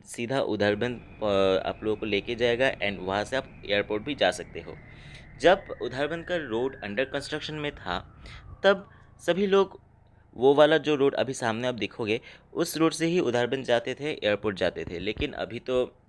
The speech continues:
उधारबंद का road चुम्मी road बन चुका है, so उस road पे अभी कोई जाता भी नहीं है ज़्यादा। लेकिन अगर आपका मन चाहे, आपको अगर ज़्यादा, अ, घूम के अगर airport जाना है या फिर उधारबंद जाना है,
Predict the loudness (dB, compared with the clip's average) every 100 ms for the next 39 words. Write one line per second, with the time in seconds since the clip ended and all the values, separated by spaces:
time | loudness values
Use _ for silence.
0 | _ -16 -4 0 0 0 0 0 -2 -2
1 | 2 4 4 4 2 -2 0 0 0 -8
2 | -20 -20 -20 -18 -6 0 4 4 2 -4
3 | -14 -20 -20 -20 -20 -16 -10 -2 0 2
4 | 4 2 0 -2 -2 -2 -2 0 0 0
5 | 0 2 4 4 0 -6 -20 -20 -20 -10
6 | -2 0 0 -4 -8 -2 4 6 6 4
7 | 2 2 2 2 2 -2 -4 -16 -8 -8
8 | -4 -2 0 0 2 2 6 4 4 -2
9 | 0 2 4 2 -2 -6 -4 4 4 6
10 | 6 6 4 0 2 2 2 0 0 -2
11 | 0 0 0 -2 -2 -2 -4 -10